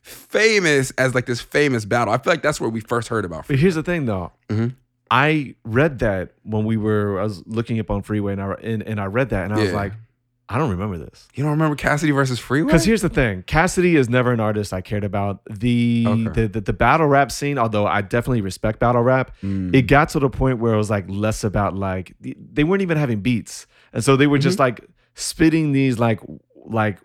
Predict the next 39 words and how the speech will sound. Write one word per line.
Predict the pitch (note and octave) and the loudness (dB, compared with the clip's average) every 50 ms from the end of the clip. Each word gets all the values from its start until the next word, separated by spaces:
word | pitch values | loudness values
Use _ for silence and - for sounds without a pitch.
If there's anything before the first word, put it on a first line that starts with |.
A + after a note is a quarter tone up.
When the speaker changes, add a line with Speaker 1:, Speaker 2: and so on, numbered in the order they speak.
| _ - - - - - | _ -20 -20 -20 -2 2
Speaker 2:
punchlines | - - D3+ C#3+ - - C3 B2+ B2+ B2 A#2+ A#2+ A#2 G#2+ | 4 4 4 2 0 -2 0 0 2 2 0 0 -2 -2
and | A2+ G#2 | -2 -2
things | - B2 A#2+ A2+ | -2 -2 -2 0
like | A#2+ A2+ A2+ | -2 -2 -2
Speaker 1:
Yeah, | A#2+ A2+ | -2 -2
Speaker 2:
that. | A2 | 0
And | G#2+ A#2 | 0 0
I'm | A#2 A#2 | 0 0
Speaker 1:
yeah, | A#2 | 0
yeah. | A2+ | 0
Speaker 2:
like, | A2 G#2 - - _ _ _ _ _ _ _ _ _ _ _ _ _ _ _ - | -2 -4 -6 -12 _ _ _ _ _ _ _ _ _ _ _ _ _ _ _ 2
like, | C#3 C#3 C#3 - - | 2 4 4 2 2
on | - C#3 C3+ B2 | 0 0 2 2
one | D3 F3 F#3 | 2 2 4
hand, | F3+ F#3 F3+ | 4 4 4
I | C#3+ G#2 | 2 0
feel | - - - E3+ F#3 F#3 | 0 0 0 2 2 4
it, | F#3+ F#3 - - | 2 0 -2 -2
but | A#2 C3 C3 | 0 0 2
on | C#3 C3+ | 2 2
the | C3+ C#3 | 4 4
other | C#3 C#3 C#3 | 4 2 2
Speaker 1:
Mm. | |
Speaker 2:
hand, | C#3 C#3 C#3 C3+ A#2+ | 2 0 0 -2 -2
like, | A2+ G#2 - | -4 -4 -4
I | G2 | -8
don't. | F#2+ F2+ G#2+ G2+ F#2 E2+ | -6 -4 -4 -4 -2 -4
Like, | F#2+ G#2 - | -4 0 0
I | A#2+ | 2
Speaker 1:
Okay. | A#2+ A#2 A2 A#2+ | 2 0 0 0
Speaker 2:
want, | C3+ C#3+ C3 - - | 2 2 2 2 0
I | |
want | A#2+ A#2 B2+ C#3 C3 | 0 2 2 2 2
a | A#2+ | 2
melody | A2 G#2 G#2+ A2 A2 G#2 G2+ G2 | 0 0 0 0 0 -2 -4 -4
wrapped | F#2 G2 F#2+ F2+ - | -4 -6 -6 -6 -6
up | F#2+ - - | -10 -8 -8
into | G2 F#2 F2+ | -8 -8 -8
that. | E2+ E2+ D#2+ - - | -8 -10 -10 -12 -12